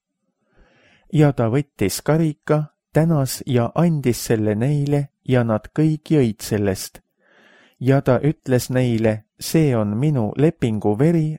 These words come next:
mis valatakse paljude eest. Tõesti, ma ütlen teile, mina ei joo enam viinapuu viljast kuni selle päevani, mil ma joon uut Jumala riigis."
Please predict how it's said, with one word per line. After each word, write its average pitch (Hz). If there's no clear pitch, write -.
mis 135
valatakse 151
paljude 110
eest. 101
Tõesti, 156
ma 120
ütlen 117
teile, 120
mina 147
ei 117
joo 135
enam 120
viinapuu 107
viljast 139
kuni 117
selle 127
päevani, 156
mil 139
ma 117
joon 110
uut 151
Jumala 147
riigis." 127